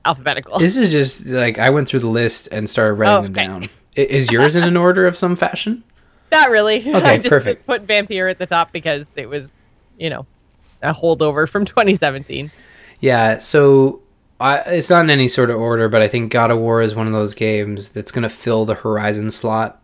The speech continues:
Speaker 2: for the P S four in terms of release. Like, they're, they're targeting an early twenty eighteen again, but for some reason they haven't confirmed it. A lot of people seem to think it's gonna be coming out mid-March, um, but it's, it hasn't been confirmed yet. But the game,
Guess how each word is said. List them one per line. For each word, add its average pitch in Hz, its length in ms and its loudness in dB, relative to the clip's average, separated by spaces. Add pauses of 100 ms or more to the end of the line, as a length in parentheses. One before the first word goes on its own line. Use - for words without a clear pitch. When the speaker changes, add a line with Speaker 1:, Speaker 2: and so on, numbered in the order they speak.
Speaker 2:
for - 160 -16
the 110 60 -16
P 113 160 -4
S - 100 -6
four 110 600 -4
in 143 120 -2
terms 143 300 2
of 117 100 -4
release. 110 520 -4 (120)
Like, 110 200 -6
they're, 110 180 -2
they're 113 180 -2
targeting 110 580 0
an 113 80 -4
early 107 320 -2
twenty 107 320 -8
eighteen 104 300 -8
again, 104 320 -8
but 101 180 -8 (280)
for - 100 -12
some 175 220 -2
reason 175 220 0
they 143 100 -2
haven't 123 320 -6
confirmed 113 500 -8
it. 135 240 -6 (400)
A 127 60 -2
lot 120 180 6
of 123 80 -2
people 127 160 -2
seem 120 220 -4
to 110 60 -6
think 110 200 -4
it's 104 100 -10
gonna 107 140 -8
be 104 80 -6
coming 104 300 -8
out 101 120 -8
mid-March, 101 760 -10 (420)
um, 98 480 -10 (340)
but 117 80 0
it's, 113 140 -6
it 113 180 -2
hasn't 117 240 2
been 107 160 -6
confirmed 113 420 -4
yet. 101 140 -6
But 113 140 -10
the 123 40 -4
game, 143 480 0